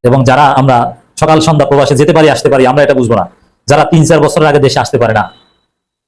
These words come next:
টাকার জন্যে, কাজের ছুটি নাই, তারা বুঝবে। এই প্রবাসীদের অনেক কষ্ট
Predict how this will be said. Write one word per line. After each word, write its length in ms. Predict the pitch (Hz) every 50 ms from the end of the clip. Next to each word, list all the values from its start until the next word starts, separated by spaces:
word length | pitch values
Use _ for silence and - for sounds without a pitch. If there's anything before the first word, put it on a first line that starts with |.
| _ _ -
টাকার 320 | 131 139 - 135 123 107
জন্যে, 220 | 110 104 95 90 87 - - _ _ _ _ _ _ _ _ _
কাজের 260 | 127 127 127 131 120 - - - _ -
ছুটি 240 | - - 131 123
নাই, 220 | 117 104 95 90 92 - _ _
তারা 180 | - 113 120 127
বুঝবে। 220 | 127 120 117 - - _ _ _ _ _ _ _ _ _ _ _ _ _ _ _ _ _
এই 80 | - 170
প্রবাসীদের 420 | 165 214 214 233 - - - 247
অনেক 140 | 247 247 233 240
কষ্ট 320 | 247 285 285 285 - -